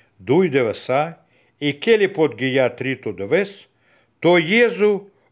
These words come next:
оджидия мулендер.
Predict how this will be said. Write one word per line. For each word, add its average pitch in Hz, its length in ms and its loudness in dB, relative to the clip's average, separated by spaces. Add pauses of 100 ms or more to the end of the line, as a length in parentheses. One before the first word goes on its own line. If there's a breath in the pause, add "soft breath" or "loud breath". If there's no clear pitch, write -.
(120)
оджидия 254 1000 2
мулендер. 123 1040 0